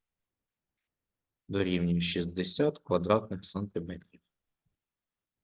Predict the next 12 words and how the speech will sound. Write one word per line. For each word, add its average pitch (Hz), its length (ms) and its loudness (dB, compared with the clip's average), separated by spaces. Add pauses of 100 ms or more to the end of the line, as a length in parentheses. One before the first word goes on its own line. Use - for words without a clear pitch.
(400)
Домашнє 156 520 8
завдання. 107 520 8
Як 139 280 6
і 143 40 4
попереднє, 110 580 2
я 127 160 4
вам 139 160 2
прикріплю 120 500 0
файл 156 580 6 (380)
в 120 400 6
нові 113 280 4
знання. 92 480 0